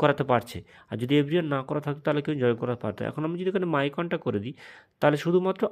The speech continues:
আমার যারা কন্ট্যাক্টে আছে, যারা আমার ফ্রেন্ডস, এ, নাম্বার যেটা আমার সেটিং করা আছে, তারাই আমার জয়েন করাতে পারবে, বাকি others কেউ করতে পারবে না। আরেকটা অপশন আছে এখানে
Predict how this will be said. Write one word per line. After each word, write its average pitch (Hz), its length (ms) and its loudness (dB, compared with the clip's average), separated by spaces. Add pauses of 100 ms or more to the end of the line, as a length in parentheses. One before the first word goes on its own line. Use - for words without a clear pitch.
(120)
আমার 156 160 4 (100)
যারা 190 140 2 (120)
কন্ট্যাক্টে 147 440 -2 (140)
আছে, 127 180 -6 (460)
যারা 131 180 6
আমার 147 220 0
ফ্রেন্ডস, 135 340 -2
এ, - 180 -2 (180)
নাম্বার 135 320 2
যেটা 139 160 0
আমার 143 160 -2
সেটিং 139 180 -2 (100)
করা 123 160 0
আছে, 143 100 -4 (120)
তারাই 151 300 2
আমার 180 140 0 (400)
জয়েন 117 280 6
করাতে 107 280 -2
পারবে, 95 200 -2 (420)
বাকি 135 300 6
others 135 260 0
কেউ 143 160 0
করতে 110 260 -2
পারবে 95 260 -6
না। 101 40 -10 (640)
আরেকটা 170 300 6
অপশন 196 260 0
আছে 190 140 -4
এখানে 196 160 0